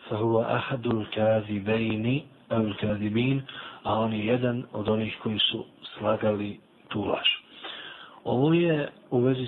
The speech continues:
sa govorom običnim, običnim ljudskim govorom, a što se tiče vjerskog govora, da govorimo o ajetima, da govorimo o hadisima i prenosimo hadise, stvar je mnogo gora, stvar je mnogo opasnija i stvar je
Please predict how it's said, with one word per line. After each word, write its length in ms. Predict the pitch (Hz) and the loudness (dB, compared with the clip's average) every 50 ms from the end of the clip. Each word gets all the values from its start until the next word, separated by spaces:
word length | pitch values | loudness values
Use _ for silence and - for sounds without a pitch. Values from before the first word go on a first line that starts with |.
| - - | -6 -6
sa 120 | 135 123 | -6 -6
govorom 540 | 107 110 117 117 117 120 113 117 113 110 110 - - | -2 0 0 2 2 2 2 2 0 0 -4 -8 -4
običnim, 720 | - 120 123 120 123 110 - - - 113 104 101 98 98 - | 0 0 0 0 0 -2 0 0 0 0 -4 -6 -6 -6 -2
običnim 540 | - 127 123 123 117 - - 110 104 104 107 - | 0 0 0 0 0 -2 -2 -2 -4 -6 -4 -2
ljudskim 480 | 110 117 117 113 - - 113 110 104 104 | 0 0 0 0 -2 -4 -4 -6 -6 -2
govorom, 480 | 110 117 123 123 123 120 120 120 131 - - _ _ _ - | 0 2 2 2 2 2 0 -2 -4 -6 -12 _ _ _ -4
a 180 | - 110 110 104 - - _ _ _ - - | -2 -2 -2 -2 -6 -12 _ _ _ -10 -6
što 220 | - - - 143 | -4 -2 0 0
se 180 | 131 - 127 - | 0 0 -4 -6
tiče 340 | - 143 139 127 - - 127 | -4 -2 -2 -2 -2 -4 -4
vjerskog 600 | 113 107 107 127 139 - - - - 180 170 135 | -4 -2 0 0 0 0 -2 -4 -2 0 0 2
govora, 380 | 120 117 104 101 98 90 87 80 - - - - - - - - - - - | 2 2 2 2 0 -4 -4 -8 -12 -16 -20 -20 -20 -20 -20 -20 -18 -12 -6
da 160 | 113 113 113 | -2 -2 0
govorimo 540 | 104 117 131 139 139 135 131 127 123 123 123 | 2 4 4 6 6 6 4 4 4 4 2
o 180 | 120 117 120 120 | 2 2 4 4
ajetima, 600 | 117 127 147 170 180 165 - - 117 104 98 90 - - - - - - - - - - - - | 4 4 4 4 2 2 0 -2 -6 -6 -6 -8 -10 -14 -20 -20 -20 -20 -20 -20 -20 -16 -8 -2
da 160 | 120 123 127 | 0 2 2
govorimo 500 | 127 160 175 180 180 170 170 160 156 151 | 4 6 6 6 6 6 6 4 4 4
o 120 | 143 139 | 4 4
hadisima 680 | 123 131 139 139 170 196 208 - - - 170 151 139 135 | 4 2 2 4 4 4 2 2 -2 -4 -4 -2 -2 -2
i 60 | 131 | -2
prenosimo 540 | 139 165 170 175 165 165 - - 151 151 143 | 0 2 2 2 2 2 0 -4 -2 0 0
hadise, 380 | 139 143 156 175 165 - - 127 - | 0 2 2 0 0 -2 -6 -8 -2
stvar 220 | - 131 127 117 | 0 0 0 0
je 60 | 117 | 0
mnogo 280 | 107 110 113 107 104 101 | -2 -2 -2 -2 -2 -4
gora, 400 | 95 98 104 104 107 107 98 95 | -4 -2 -2 -2 -2 -2 -4 -6
stvar 240 | - - 135 131 131 | -4 0 2 2 2
je 60 | 120 | 2
mnogo 260 | 117 123 123 120 123 | 2 2 2 2 2
opasnija 720 | - 107 107 - - 120 120 - - - - 131 127 127 | 0 -2 -4 -2 0 0 0 -2 -2 -8 -8 -6 -6 -6
i 60 | 117 107 | -6 -8
stvar 320 | - - 123 120 120 120 | -4 -2 0 0 0 0
je 140 | 117 113 | -2 -6